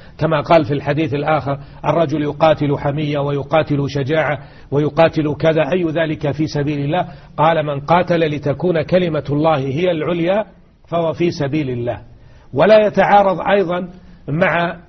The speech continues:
إذا حل العدو في دار أرض أو في دار قوم، لأن الغرض أيضا هو إخراج هذا العدو لكي يعم الإسلام.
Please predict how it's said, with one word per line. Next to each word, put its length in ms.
إذا 240
حل 260
العدو 380
في 180
دار 380
أرض 240
أو 140
في 180
دار 400
قوم، 240
لأن 340
الغرض 420
أيضا 500
هو 380
إخراج 480
هذا 480
العدو 580
لكي 640
يعم 680
الإسلام. 560